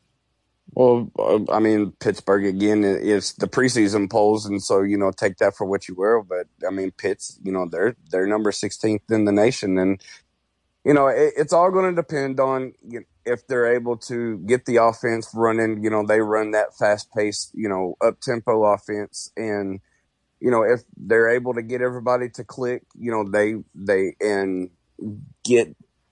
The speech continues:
the o-, opposing defense, you know, unsettled by it and, and not being able to catch up. I mean,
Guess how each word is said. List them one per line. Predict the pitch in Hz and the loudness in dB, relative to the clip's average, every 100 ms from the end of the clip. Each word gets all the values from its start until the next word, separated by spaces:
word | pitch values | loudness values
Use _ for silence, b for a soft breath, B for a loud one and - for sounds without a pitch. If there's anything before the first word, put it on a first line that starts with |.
| _ _ - | _ _ -8
the | 110 117 | 0 4
o-, | 78 110 107 - | 6 4 4 0
opposing | 107 120 123 120 113 104 | 0 2 2 2 -2 -2
defense, | 120 - 123 120 78 - - | -6 0 2 2 0 -4 -2
you | 117 110 | 2 4
know, | 104 101 - - | 6 4 0 -2
unsettled | 117 117 - 113 117 110 | 0 2 4 4 6 4
by | 110 110 | 2 4
it | 110 110 107 | 6 4 2
and, | 104 98 101 | 0 -2 -4
and | 104 101 | -2 0
not | 107 98 | 0 0
being | 104 104 | -2 -2
able | 104 98 | -2 -2
to | 95 | -2
catch | 107 104 | -4 -2
up. | 117 120 104 - - | 2 2 2 -4 -8
I | |
mean, | 107 104 101 101 | -6 -4 -6 -8